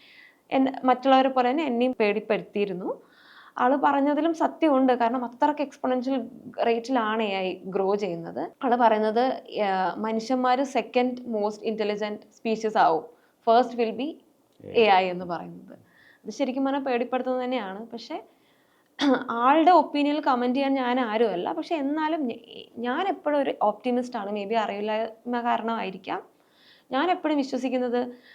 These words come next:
Speaker 1: ഉം, ഹ്യൂമൻ റെസിലിയൻസിലാണ്, എവല്യൂഷനിലാണ് ഞാൻ വിശ്വസിക്കുന്നത്.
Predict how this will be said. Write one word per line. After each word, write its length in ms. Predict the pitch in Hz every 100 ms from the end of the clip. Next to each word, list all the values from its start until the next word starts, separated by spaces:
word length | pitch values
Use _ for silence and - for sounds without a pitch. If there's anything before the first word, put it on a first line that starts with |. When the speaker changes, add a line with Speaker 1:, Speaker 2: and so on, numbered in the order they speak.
| -
Speaker 1:
ഉം, 640 | - 185 180 180 180 180 - _ _ _ _ _
ഹ്യൂമൻ 420 | - 285 262 269 262
റെസിലിയൻസിലാണ്, 960 | 226 226 220 226 233 254 185 170 262 - _ _ _ _ _ _ _ _ _ 269
എവല്യൂഷനിലാണ് 680 | 196 196 226 240 254 233 233
ഞാൻ 240 | 214 185
വിശ്വസിക്കുന്നത്. 800 | 226 226 196 185 190 175 170 294